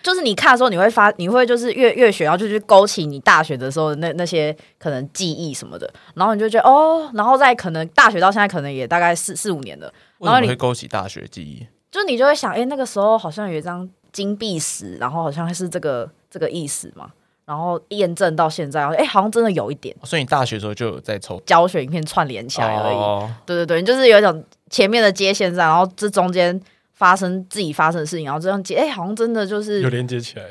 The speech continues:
Speaker 1: 对，对，对，它其实就是塔罗牌本身就是一个真的是生命的旅程。
Speaker 2: 嗯。
Speaker 1: 然后可能我现在在第，第几阶段，第几阶段，然后这样接下来就，哦，我觉得学这个东西要有一点你除了去精进自己的牌艺，你也要去精进可能跟一个陌生人的沟通。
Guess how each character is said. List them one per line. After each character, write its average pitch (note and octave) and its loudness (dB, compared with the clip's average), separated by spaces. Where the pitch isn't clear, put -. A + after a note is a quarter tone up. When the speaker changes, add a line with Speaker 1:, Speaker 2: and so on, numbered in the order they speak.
Speaker 1:
对， B3 8
对， A#3+ 10
对， B3 10
它 D4+ 8
其 C#4 -2
实 A3 4
就 C4 0
是 - -4
塔 - 4
罗 D#3+ 6
牌 E3 4
本 D#3+ 0
身 F#3+ -2
就 G3+ -2
是 G3 -2
一 F#3 -4
个 D#3 -2
真 F3+ -6
的 F3 0
是 E3+ -6
生 E3 2
命 E3+ -4
的 C#3+ -2
旅 A#2 -8
程。 - -16
Speaker 2:
嗯。 F3+ -20
Speaker 1:
然 D3 -8
后 F#3 0
可 F3 -4
能 C#3+ -2
我 C3+ -4
现 D#3 -4
在 D#3 2
在 D#3+ 2
第， D#3 -8
第 F#3 -8
几 D3+ -6
阶 C#3+ -6
段， D3 -2
第 D3+ -8
几 B2+ -10
阶 A#2 -6
段， C3+ -4
然 A2+ -8
后 D#3 -4
这 D3+ -2
样 D#3 -2
接 D3 -2
下 D#3+ 0
来 D3 0
就， D3+ 0
哦， F#3+ 2
我 G3 -4
觉 G3+ 0
得 G#3+ 2
学 G#3+ 0
这 C#4+ 6
个 C4 8
东 A#3 2
西 A#3 -4
要 G#3+ 8
有 C#3+ 2
一 D#3+ 2
点 C3+ -4
你 E3 -6
除 F3 0
了 F#3 8
去 A#3 0
精 G3+ -2
进 G3 0
自 G3 -6
己 F3+ 0
的 D3+ 2
牌 D3+ 0
艺， F3 0
你 F3 -4
也 E3 -2
要 D#3 0
去 F3+ -2
精 D#3+ -6
进 D#3+ -6
可 D#3 -6
能 A2 -12
跟 D3 -2
一 D#3 -6
个 D3 -6
陌 D3+ 0
生 D3+ -10
人 G#2+ -14
的 G2 -16
沟 A#2+ -8
通。 F#2+ -14